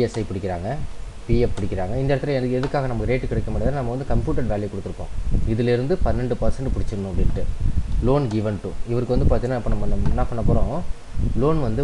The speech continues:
ஒரு, ம், தேர்ட்டி தௌசண்ட் கொடுக்குறாங்கன்னு வச்சுக்கோங்க.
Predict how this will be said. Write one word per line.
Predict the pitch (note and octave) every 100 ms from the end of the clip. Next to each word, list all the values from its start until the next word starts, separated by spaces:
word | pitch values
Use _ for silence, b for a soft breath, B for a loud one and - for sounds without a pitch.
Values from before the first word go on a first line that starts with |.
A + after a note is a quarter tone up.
| A#2+
ஒரு, | B2 A#2 G2 F#2 F2+ F2+ F2+ F2
ம், | - - - - - - - - - - - - - - - -
தேர்ட்டி | C#3+ C3+
தௌசண்ட் | A2 - A#2+
கொடுக்குறாங்கன்னு | G#2 G2 F#2 F2
வச்சுக்கோங்க. | - - F2